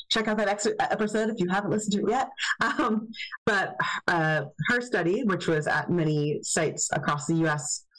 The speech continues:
which I was thrilled to be one of the clinicians on for her,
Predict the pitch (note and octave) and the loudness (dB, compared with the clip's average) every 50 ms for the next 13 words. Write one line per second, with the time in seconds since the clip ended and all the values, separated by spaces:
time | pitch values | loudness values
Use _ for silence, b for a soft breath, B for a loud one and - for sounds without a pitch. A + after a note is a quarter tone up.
0 | B _ _ D#3+ C#3 F3 D#3 D#3 D3+ C#3+ C#3+ C#3+ - F3+ D#3+ D#3 D3+ E3+ D#3 D#3 | B _ _ 0 2 2 2 4 2 2 0 0 2 2 2 2 2 0 2 2
1 | D3+ D3 C#3+ C3+ D3 D3+ D3 C#3+ C#3+ C#3 C3+ C3+ C#3 C#3+ C#3+ - _ _ _ _ | 2 2 4 2 2 2 2 2 2 2 2 0 0 -2 -4 -6 _ _ _ _
2 | _ _ F#3 F3 E3 - - D#3+ D3+ D3 C#3+ C#3 C3+ C#3+ C#3+ C#3+ C#3+ - C#3+ C#3 | _ _ 0 0 0 0 0 0 2 2 2 2 2 0 0 -2 0 -2 0 2
3 | F#3 G3+ F#3+ D#3+ D#3+ - - | 2 2 2 2 0 -2 -4